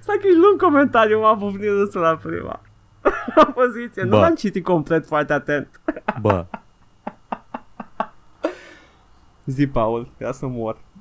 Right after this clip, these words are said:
Speaker 2: Bă. Prea frumos să nu-l joci.
Speaker 1: Sincer, la prima misiune am vrut să-l șterg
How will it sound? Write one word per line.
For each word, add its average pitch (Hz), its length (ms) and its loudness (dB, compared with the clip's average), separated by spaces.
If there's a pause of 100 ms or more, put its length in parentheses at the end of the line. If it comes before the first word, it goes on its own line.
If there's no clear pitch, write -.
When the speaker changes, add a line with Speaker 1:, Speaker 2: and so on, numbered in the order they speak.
(360)
Speaker 2:
Bă. 101 300 4 (1200)
Prea 107 180 -2
frumos 87 420 -6
să - 120 -4
nu-l 87 220 -6
joci. 87 540 -6
Speaker 1:
Sincer, 165 400 0
la 110 120 0
prima 151 260 0
misiune 135 540 -2
am 113 180 -4
vrut 139 180 -2
să-l 143 200 0
șterg 131 600 -4